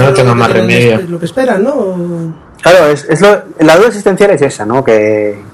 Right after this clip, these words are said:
Speaker 3: que hay por ahí es, no lo dicen porque es menos de lo que pensaban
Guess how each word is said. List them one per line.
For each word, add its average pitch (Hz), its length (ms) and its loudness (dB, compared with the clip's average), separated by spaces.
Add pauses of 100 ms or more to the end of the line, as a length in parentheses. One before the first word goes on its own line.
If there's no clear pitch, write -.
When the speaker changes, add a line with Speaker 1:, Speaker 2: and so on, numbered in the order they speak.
(140)
Speaker 3:
que 123 80 2
hay 123 60 4
por 113 160 2
ahí 107 160 2
es, 113 380 -2
no 123 360 2
lo 226 100 4
dicen 208 240 0
porque 170 200 0
es 165 80 2
menos 160 220 4
de 151 60 2
lo 143 140 2
que 135 80 0
pensaban 165 520 0